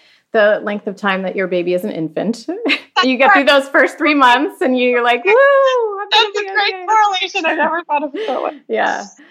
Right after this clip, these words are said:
Speaker 1: And then you, Headstand is, in some schools it's K through eight, in some schools it's middle school. Is that correct?
Speaker 2: Correct.
Speaker 1: Yeah.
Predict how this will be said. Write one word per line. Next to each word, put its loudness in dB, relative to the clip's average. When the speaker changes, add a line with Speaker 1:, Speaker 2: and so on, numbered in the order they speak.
Speaker 1:
And 0
then -4
you, -8
Headstand -6
is, -10
in -6
some -4
schools -4
it's -14
K -6
through -6
eight, -6
in -12
some -10
schools -10
it's -12
middle -10
school. -16
Is -16
that -10
correct? -8
Speaker 2:
Correct. -2
Speaker 1:
Yeah. -6